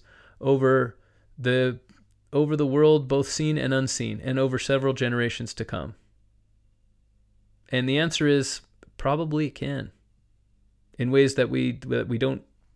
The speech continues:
that we couldn't possibly suspect. So all the negative choices we have, we, we can pray that God will somehow dampen those, mitigate them,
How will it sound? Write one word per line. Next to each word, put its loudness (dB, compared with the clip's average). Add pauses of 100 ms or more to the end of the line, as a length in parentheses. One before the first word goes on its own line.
(440)
that -2
we -4
couldn't -2
possibly -2 (260)
suspect. -4 (1900)
So 2
all 10
the 4
negative 4
choices 0
we 0
have, 6
we, 0
we -6
can -6
pray 2
that -2
God 2
will -2 (160)
somehow 0
dampen 2
those, -4
mitigate -2
them, -10